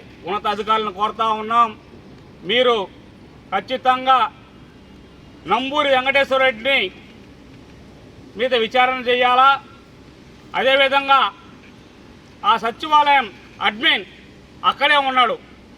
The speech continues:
తాళాలు అతని దగ్గరే ఉన్నాయి, వెంకటేశ్వర రెడ్డి దగ్గర తాళాలు ఉన్నాయి, వాళ్ళని ఎందుకు విచారణ చేయట్లేదు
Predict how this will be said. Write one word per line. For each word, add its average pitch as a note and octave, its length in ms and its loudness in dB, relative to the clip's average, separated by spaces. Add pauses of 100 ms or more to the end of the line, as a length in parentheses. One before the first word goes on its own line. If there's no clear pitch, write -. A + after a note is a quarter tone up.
(160)
తాళాలు C#4 300 4
అతని B3 220 -6
దగ్గరే C#4 320 -2
ఉన్నాయి, B3+ 260 0 (600)
వెంకటేశ్వర C4+ 420 -2
రెడ్డి C#4 140 -2
దగ్గర C#4+ 240 -6
తాళాలు C#4+ 300 6
ఉన్నాయి, C4+ 240 0 (420)
వాళ్ళని A#3 260 -2
ఎందుకు C#4 240 -6
విచారణ C#4 380 0
చేయట్లేదు B3 540 0